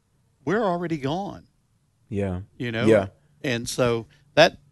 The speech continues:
Speaker 1: that's my two cents. But yeah,
Speaker 2: And
Speaker 1: I
Speaker 2: one, one last thing I'll say, and let me give the telephone number, folks. Uh,
Speaker 1: Okay.
Speaker 2: we, we have lines open if you wanna call and ask a Bible question. The number is eight eight eight, five eight nine, eight eight forty. Um,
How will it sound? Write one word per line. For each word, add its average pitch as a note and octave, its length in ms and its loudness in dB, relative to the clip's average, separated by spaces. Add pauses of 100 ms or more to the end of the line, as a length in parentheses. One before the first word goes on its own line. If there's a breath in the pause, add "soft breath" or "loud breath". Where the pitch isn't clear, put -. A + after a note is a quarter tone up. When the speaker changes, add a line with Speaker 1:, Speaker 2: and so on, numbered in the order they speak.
(140)
Speaker 1:
that's E3 260 2
my C#3 160 2
two A#2 240 -8
cents. G#2+ 520 -8
But A#2+ 240 -2
yeah, B2+ 180 2
Speaker 2:
And D#3+ 240 6
Speaker 1:
I - 20 -4
Speaker 2:
one, D3+ 640 6
one F3 240 6
last D#3+ 240 2
thing D3 140 4
I'll C3+ 100 2
say, C3+ 160 2
and C3+ 80 4
let F3+ 80 8
me G#3+ 80 2
give E3 180 4
the A#2+ 60 -4
telephone A#2 480 2
number, A2 220 0
folks. - 440 2
Uh, A#2 120 8
Speaker 1:
Okay. B2 180 6
Speaker 2:
we, B2+ 280 2
we B2 180 4
have B2+ 160 6
lines B2 300 2
open B2 260 0
if G#2+ 100 -6
you A2+ 100 0
wanna A2 280 0
call B2+ 340 0
and A2+ 80 0
ask A2+ 260 -4
a A2+ 60 0
Bible A2 340 2
question. A2 460 -2
The G#2+ 80 0
number A2+ 360 0
is G2 280 -6 (140)
eight A#2+ 400 0 (180)
eight B2 280 0
eight, G2 400 -2 (200)
five G#2+ 380 0
eight A2+ 200 -2
nine, G#2 440 -4
eight G#2 160 0
eight G2 300 -4
forty. G#2+ 480 -2 (500 loud breath)
Um, C3 440 6